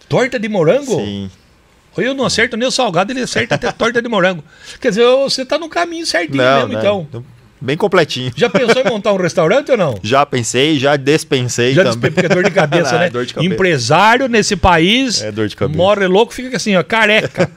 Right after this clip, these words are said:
Speaker 2: <laughs>
Speaker 1: Não tem jeito, tem que tocar o barco,
Speaker 2: É,
Speaker 1: né?
Speaker 2: sim.
Speaker 1: E na parte da carne?
Speaker 2: Então,
Speaker 1: Como que você
Speaker 2: aí na
Speaker 1: manda?
Speaker 2: carte-, na parte da carne eu fiz esse curso, né, em dois mil e dezesseis, que eu,
Speaker 1: A-, aonde
Speaker 2: eu
Speaker 1: você fez?
Speaker 2: Foi em Águas de São Pedro.
Speaker 1: Água de São
Speaker 2: É,
Speaker 1: Pedro.
Speaker 2: com o grupo Assadores, né?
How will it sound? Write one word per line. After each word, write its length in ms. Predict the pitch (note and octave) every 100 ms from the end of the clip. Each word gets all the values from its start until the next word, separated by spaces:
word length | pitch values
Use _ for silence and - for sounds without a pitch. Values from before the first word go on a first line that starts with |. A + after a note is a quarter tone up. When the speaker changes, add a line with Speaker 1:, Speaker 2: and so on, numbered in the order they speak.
| D3+
Speaker 2:
<laughs> 160 | - A#2
Speaker 1:
Não 240 | C#3 F3 F3+
tem 300 | F#3 A#3 F#3+
jeito, 240 | F3 E3
tem 140 | F3+
que 100 | G3
tocar 300 | F#3+ F3+ F3
o 60 | G3
barco, 300 | G3 D#3 D#3 F#2+
Speaker 2:
É, 40 |
Speaker 1:
né? 200 | E2+ E2+ D#2+ _
Speaker 2:
sim. 400 | - - F2+ E2+ - _ - - - -
Speaker 1:
E 200 | A#3+ B3
na 180 | A#3 G3+
parte 380 | - F#3 F3+ F3+
da 120 | D3+
carne? 380 | - C3 A2+ G2+
Speaker 2:
Então, 300 | A#2 - G#2
Speaker 1:
Como 100 | G2+
que 60 | G#2
você 100 | -
Speaker 2:
aí 80 | C3+
na 80 | D3
Speaker 1:
manda? 60 | C3
Speaker 2:
carte-, 240 | D3 D3+ C3+
na 160 | B2+ B2+
parte 200 | C3 A#2+
da 120 | B2+
carne 400 | - C3+ D#3 G3
eu 80 | F#3
fiz 220 | - C3
esse 180 | B2 C3
curso, 380 | - B2 A#2 A#2 A2+
né, 220 | G#2+ C3
em 280 | G#2+ G2 G2+
dois 160 | A2 G#2+
mil 100 | A2+
e 20 |
dezesseis, 720 | G#2 A2+ - G#2+ A#2+ F#3+ -
que 80 | -
eu, 100 | A#2+
Speaker 1:
A-, 120 | E3+
aonde 140 | - C#3
Speaker 2:
eu 40 |
Speaker 1:
você 120 | C#3 D3
fez? 380 | B2 G2 - - _ -
Speaker 2:
Foi 180 | - B2+
em 840 | B2+ B2+ A#2+ A#2 A2+ G#2+ G#2 G2 G2 - - _ _
Águas 280 | A#2 B2+ C#3
de 40 |
São 140 | C3+ C3+
Pedro. 320 | A2+ G#2+ G2+
Speaker 1:
Água 180 | C3+ D3
de 60 |
São 100 | - G#2
Speaker 2:
É, 100 | G2
Speaker 1:
Pedro. 160 | A2
Speaker 2:
com 60 | G#2
o 20 |
grupo 300 | G2+ G2+ G#2+
Assadores, 500 | G2 G#2+ F#2+ A#2 C#3
né? 160 | G#2+